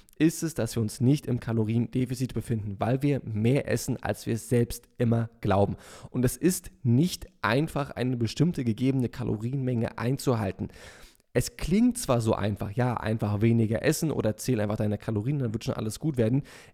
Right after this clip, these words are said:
In der realen Welt ist das allerdings unfassbar schwer und Studien haben mir ebenfalls gezeigt, dass selbst ausgebildete Ernährungsberater hier grobe Fehler machen. Sicherlich weniger Fehler als der Laie, aber dass hier immer noch eine Diskrepanz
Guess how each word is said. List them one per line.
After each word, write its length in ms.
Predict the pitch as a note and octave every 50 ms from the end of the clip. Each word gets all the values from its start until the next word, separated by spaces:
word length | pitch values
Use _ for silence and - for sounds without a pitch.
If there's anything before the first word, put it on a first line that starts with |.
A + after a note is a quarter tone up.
| _ _
In 100 | - C3+
der 160 | A#2+ A#2+ A#2 A2
realen 480 | A#2 A2 A#2 A#2+ C#3 E3 E3+ D3+ B2+
Welt 240 | C3 C3 B2 B2 -
ist 260 | - - C3+ D3 -
das 120 | D3+ C3 -
allerdings 400 | - A2 G#2+ A2+ G#2+ A2 - -
unfassbar 760 | - - C3+ C3+ D3+ D3+ - - - A2+ A#2 - - - G#2+
schwer 400 | - - A#2 A2 A#2+ A#2+ - -
und 160 | - A2 G2+
Studien 360 | - - C3+ C3+ C#3 B2+ A2+
haben 80 | A#2 G#2+
mir 200 | A2 G#2+ - -
ebenfalls 440 | A2 C3+ D3 D#3 C#3+ - A2 - -
gezeigt, 400 | - G2+ - - A2 B2 - - - - - - - _
dass 160 | - F#2 -
selbst 320 | - C3 C3+ - - - -
ausgebildete 800 | - C3 D3 F3 - - - C#3+ C3 A#2+ C3 C3+ C#3 C3+ - B2+
Ernährungsberater 1120 | - A2+ A2+ A#2 A#2+ C3+ D3 D#3 D3+ C3+ - - C3+ B2 A#2+ G#2+ F#2+ G2 - B2+ B2+ B2+ - - - - _ -
hier 580 | - - - - - D#3 E3+ F3+ F3 D#3+ D3+ D3+ - _
grobe 460 | - - A#2+ B2 C#3+ D#3 C#3+ C#3 B2+
Fehler 380 | - - D3 D#3 D#3 D3 C3
machen. 340 | A2 G2+ F#2 F2+ F2+ F#2+ G#2+
Sicherlich 400 | G#2+ C3+ D#3 D3 B2+ A#2 G#2+ - -
weniger 540 | G#2+ G2+ G#2+ C3 E3 G3+ F#3+ C#3+ - A2+ G2+
Fehler 400 | - - C3 C3 C#3 C#3 B2+ -
als 220 | G2+ A2 - -
der 120 | - - F#2
Laie, 400 | F#2+ G#2 B2 C3+ A2 G#2+ C3 D#3+ - - _ _ _ _ _ _ _ _ _ _ - - -
aber 240 | - A2 - G#2+ G#2
dass 180 | A#2+ A#2 -
hier 140 | - - -
immer 180 | E3 E3+ E3+ C#3+
noch 160 | A#2 A2 -
eine 180 | - A2 G#2+
Diskrepanz 600 | G#2+ A2+ - - - A2+ - B2 B2+ D3 - -